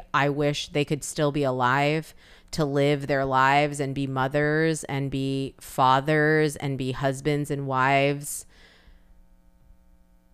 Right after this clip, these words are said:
And I think I can draw strength from the fact that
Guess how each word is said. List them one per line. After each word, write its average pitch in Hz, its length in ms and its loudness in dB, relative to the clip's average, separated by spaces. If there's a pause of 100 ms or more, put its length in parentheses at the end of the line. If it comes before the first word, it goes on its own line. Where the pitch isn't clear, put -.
(760)
And 131 480 -2
I 147 140 -4
think 156 800 -4 (1300)
I 139 920 2 (520)
can 175 240 0
draw 143 240 2
strength 147 760 -4
from 156 180 -2
the 143 120 0
fact 135 520 2
that 135 640 2